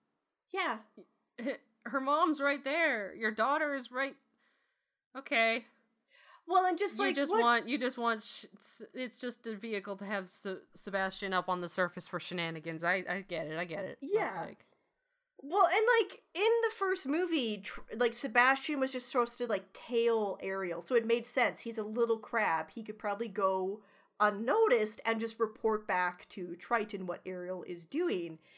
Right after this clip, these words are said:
Speaker 1: In this one, he's like, "You're gonna, you're gonna watch over Melody and keep her safe." Like, what the fuck is, is Sebastian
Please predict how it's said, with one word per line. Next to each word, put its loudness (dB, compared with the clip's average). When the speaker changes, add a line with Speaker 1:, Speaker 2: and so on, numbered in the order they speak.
Speaker 1:
In 2
this 2
one, 8
he's -4
like, 2
"You're 0
gonna, 6
you're -2
gonna 4
watch 6
over 0
Melody 2
and -10
keep -10
her -6
safe." -8
Like, -4
what 4
the 0
fuck 2
is, -8
is -4
Sebastian -4